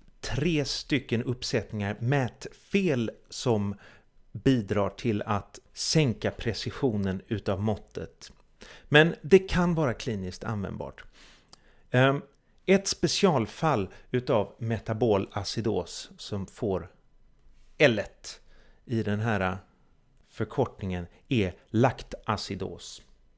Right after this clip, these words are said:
Och det är en så viktig markör att vi ofta mäter den direkt. Celler som inte har tillräcklig tillgång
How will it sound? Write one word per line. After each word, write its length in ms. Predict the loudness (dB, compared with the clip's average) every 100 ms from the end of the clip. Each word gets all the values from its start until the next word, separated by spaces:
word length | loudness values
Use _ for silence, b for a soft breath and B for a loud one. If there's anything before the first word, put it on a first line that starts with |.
| _ -20
Och 320 | 2 2 6
det 120 | 6
är 40 | 6
en 100 | 4
så 140 | 2
viktig 380 | 2 0 0 0
markör 580 | 0 -2 0 2 2 0 B
att 180 | -2 2
vi 80 | 2
ofta 300 | 2 -4 -4
mäter 500 | 0 0 0 -4 0
den 300 | 0 0 -6 -14
direkt. 760 | -10 -6 -4 -6 -8 -20 -18 -20 _ _ -20 B B B B B
Celler 500 | 6 8 10 6 4
som 220 | -2 0
inte 240 | 0 0 -2
har 260 | -2 -4 -6
tillräcklig 600 | -2 0 0 0 0 -4 -4 -20 -20 _ -8
tillgång 540 | -2 0 0 0 -2